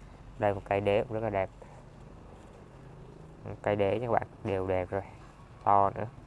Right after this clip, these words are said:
Đây thêm một bụi hồng hoang nữa nha. Thêm một bụi, à, thạch bích mini.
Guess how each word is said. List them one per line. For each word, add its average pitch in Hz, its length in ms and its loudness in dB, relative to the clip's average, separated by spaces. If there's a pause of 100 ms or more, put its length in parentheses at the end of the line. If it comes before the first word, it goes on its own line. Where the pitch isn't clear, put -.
(1700)
Đây 101 100 -6
thêm 104 180 -4
một 98 140 -8
bụi - 180 -4
hồng 98 200 -8
hoang 101 280 -4
nữa 98 120 -8
nha. 104 120 -4 (1160)
Thêm 104 140 -6
một 101 120 -10
bụi, 101 380 -2
à, 92 480 4 (1080)
thạch - 220 -4
bích 123 200 0
mini. 107 320 2